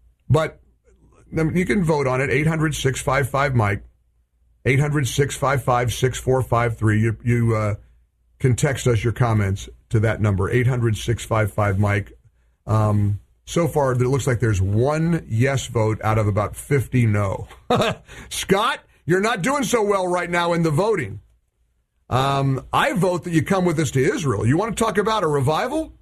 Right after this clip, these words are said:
You wanna talk about, you wanna talk about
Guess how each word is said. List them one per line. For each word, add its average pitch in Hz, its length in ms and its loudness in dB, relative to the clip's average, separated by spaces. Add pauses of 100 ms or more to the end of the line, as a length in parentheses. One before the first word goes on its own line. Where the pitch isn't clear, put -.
(800)
You 170 160 4
wanna 226 200 -2
talk 226 260 -2
about, 202 400 -2 (1300)
you 185 140 4
wanna 240 200 0
talk 233 300 -2
about 226 380 -2